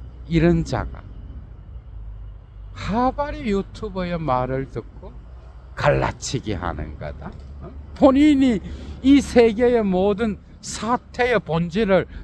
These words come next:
다 알고 있어? 본인이? 정말 무식한 새끼죠,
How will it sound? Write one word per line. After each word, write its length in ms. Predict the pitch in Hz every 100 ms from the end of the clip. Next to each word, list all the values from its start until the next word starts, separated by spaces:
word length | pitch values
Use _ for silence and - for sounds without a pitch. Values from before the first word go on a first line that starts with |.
| -
다 300 | 139 180 160
알고 340 | 147 151 185 123
있어? 400 | 110 - 175 233 - -
본인이? 480 | 113 113 104 127 - - - - - - - - - - - - - - - - - -
정말 380 | - 277 294 349
무식한 540 | 269 262 330 - 214
새끼죠, 580 | 143 120 - 180 - 165